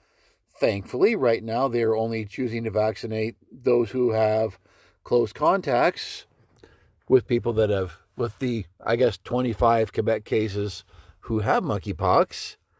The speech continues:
But didn't we just finish going through a different sort of virus that we had similar things where we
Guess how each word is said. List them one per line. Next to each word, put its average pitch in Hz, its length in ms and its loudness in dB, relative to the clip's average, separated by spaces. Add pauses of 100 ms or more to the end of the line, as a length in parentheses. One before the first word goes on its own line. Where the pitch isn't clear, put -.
(580)
But 175 320 10 (720)
didn't 330 360 6
we 277 200 -2
just 202 280 4 (200)
finish 180 280 0
going 165 300 0
through 165 340 4
a 110 420 4 (840)
different 220 460 4 (500)
sort 202 320 4
of 156 80 -2
virus 196 420 4
that 151 320 6 (1200)
we 156 160 0
had 156 220 4
similar 202 440 4
things 202 340 0
where 160 260 6
we 151 400 0